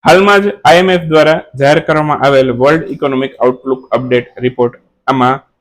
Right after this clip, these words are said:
ભારતનો બે હજાર, અ, ચોવીસ પચીસમાં જી ડી પી કેટલો રહેશે, તો એવો ક્વેશ્ચન છે. તો જી ડી પી ભારતનો રહેશે સાત ટકા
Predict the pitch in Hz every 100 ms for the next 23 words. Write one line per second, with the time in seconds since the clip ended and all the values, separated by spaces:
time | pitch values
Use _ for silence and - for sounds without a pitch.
0 | _ 127 139 156 127 127 127 _ - -
1 | _ _ _ _ _ _ _ - 143 135
2 | 127 131 147 _ _ _ _ _ _ 123
3 | 123 120 120 120 - 147 160 156 135 131
4 | 131 123 131 143 147 131 131 123 120 120
5 | 131 151 _ _ _ _ - 117 113 -
6 | 120 120 117 123 123 147 180 _ _ -
7 | 120 117 131 151 135 123 123 123 120 120
8 | 131 131 120 - 135 156